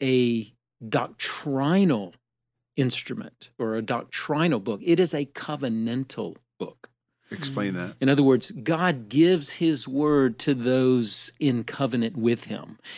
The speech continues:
Speaker 1: He gives his word not just to give ideas to people, but he, he gives his word to give himself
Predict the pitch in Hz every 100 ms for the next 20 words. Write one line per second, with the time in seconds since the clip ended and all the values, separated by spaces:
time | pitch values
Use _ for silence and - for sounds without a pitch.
0 | - - 120 117 160 147 - 147 110 120
1 | 123 143 160 156 127 110 - - - 185
2 | 226 233 - - 131 147 131 - 127 120
3 | 98 143 180 - - - 113 98 110 120
4 | 117 135 120 - - - - 139 117 160
5 | 165 - 139 127 135 131 131 135 107 135
6 | 127 123 107 92 - - 117 101 92 -
7 | -